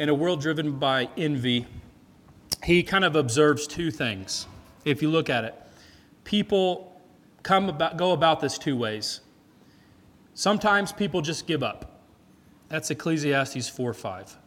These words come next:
"The fool folds his hands and eats his own flesh." People who fold their hands, right, aren't busy working.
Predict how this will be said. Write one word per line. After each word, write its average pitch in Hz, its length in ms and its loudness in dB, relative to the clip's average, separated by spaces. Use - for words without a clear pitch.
"The 147 80 -2
fool 190 320 4
folds 185 400 4
his 170 180 0
hands 175 340 0
and 151 80 2
eats 151 160 -4
his 143 120 -4
own 143 140 -2
flesh." 107 500 -8
People 240 220 4
who 226 100 10
fold 202 300 6
their 180 160 6
hands, 160 580 -2
right, 151 220 -4
aren't 180 400 0
busy 165 300 0
working. 139 500 -2